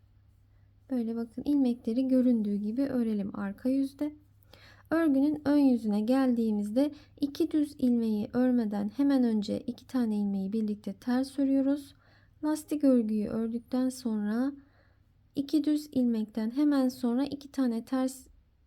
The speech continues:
ilmeğimiz var. İkisini birlikte ters olarak örüyoruz. Bir ilmek burada, bir ilmek burada eksilterek devam etmiş oluyoruz. Bunu örgünün her ön yüzüne geldiğimizde bu şekilde yapacağız.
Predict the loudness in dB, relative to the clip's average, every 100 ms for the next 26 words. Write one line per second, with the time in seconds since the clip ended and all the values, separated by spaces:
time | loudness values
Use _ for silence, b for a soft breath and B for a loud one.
0 | -4 0 2 0 -2 -2 -2 -2 -4 -6
1 | -6 -2 2 4 2 0 -4 -4 0 0
2 | 0 -2 -2 -4 -4 0 2 2 0 -4
3 | b b b b _ _ -6 0 4 4
4 | 2 -2 -2 0 -2 -6 _ -2 2 2
5 | 0 -4 -2 -2 -2 -2 0 0 -4 -6
6 | -4 -2 -2 -4 -20 _ _ _ _ -2
7 | 2 2 2 0 -4 -8 -8 -6 -2 -2
8 | -4 B B B B -4 -4 2 2 2
9 | 2 0 0 -2 -2 -2 0 2 2 2
10 | -2 -2 0 2 2 0 -2 -4 -2 -4
11 | -4 -4 -4 -2 -4 -2 -4 -4 -2 -4